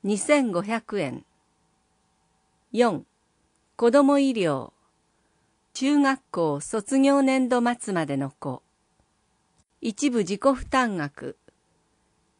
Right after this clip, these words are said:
一日あたりの負担額。一つの医療機関あたり、および三十年四月からは、一つの訪問看護ステーションあたり、入院、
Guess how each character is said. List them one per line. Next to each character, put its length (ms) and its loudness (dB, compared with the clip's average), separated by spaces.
一 260 0
日 300 4
あ 100 4
た 160 -2
り 100 -2
の 140 -2
負 120 -14
担 280 -4
額。 420 -10
一 280 0
つ 140 0
の 160 4
医 100 0
療 260 4
機 140 -18
関 300 0
あ 100 -4
た 160 -6
り、 200 -8
お 100 2
よ 160 4
び 220 -4
三 360 4
十 220 2
年 220 0
四 180 -6
月 280 -4
か 120 -2
ら 160 0
は、 180 -4
一 300 0
つ 140 -4
の 200 2
訪 260 2
問 240 2
看 260 0
護 120 -2
ス 160 -10
テ 180 2
ー 40 0
シ 140 -6
ョ 80 -2
ン 120 -4
あ 100 -4
た 160 -6
り、 200 -10
入 320 4
院、 340 0